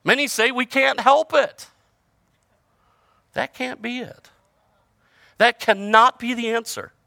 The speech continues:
Because the Bible says in Second Corinthians five twenty-one, Jesus became sin for us so that we could become the righteousness of God in Christ Jesus. Second Corinthians five seventeen says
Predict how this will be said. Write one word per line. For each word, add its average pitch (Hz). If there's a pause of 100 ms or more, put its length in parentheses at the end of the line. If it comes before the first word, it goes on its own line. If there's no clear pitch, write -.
(400)
Because 190
the 185
Bible 220
says 190
in 175
Second 190
Corinthians 185
five 180
twenty-one, 185 (340)
Jesus 208
became 202
sin 214
for 240
us 185
so -
that 196
we 240
could 190
become 196
the 196
righteousness 196
of 202
God 220 (320)
in 226
Christ 247
Jesus. 277 (1000)
Second 220
Corinthians 240
five 233
seventeen 247
says 208